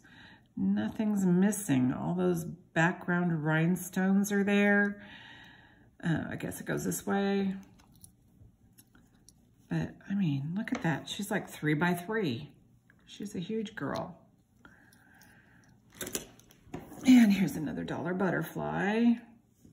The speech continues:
Cute. Little pink eyeballs. I'll put him, move my little ruler over here so you guys can see everything. We'll move it down as we need to. Here's a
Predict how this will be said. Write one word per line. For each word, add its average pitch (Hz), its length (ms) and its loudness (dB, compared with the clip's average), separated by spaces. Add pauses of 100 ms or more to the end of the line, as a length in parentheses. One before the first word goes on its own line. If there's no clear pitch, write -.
(140)
Cute. 156 960 6 (160)
Little 151 400 -2 (140)
pink 180 360 0
eyeballs. 160 920 2 (1900)
I'll 208 200 -10
put - 120 -20
him, - 240 -14 (680)
move - 280 -10
my - 180 -16 (120)
little - 240 -12
ruler - 360 -10
over - 140 -12
here 160 240 -8
so - 160 -12
you - 60 -10
guys - 240 -14
can - 180 -10
see 175 260 -4
everything. 175 680 -2 (800)
We'll 175 120 -4
move 165 180 0
it - 80 -4
down 156 300 0
as 147 140 0
we 151 100 0
need 151 320 0
to. 151 380 0 (1160)
Here's 165 260 -2
a 151 360 2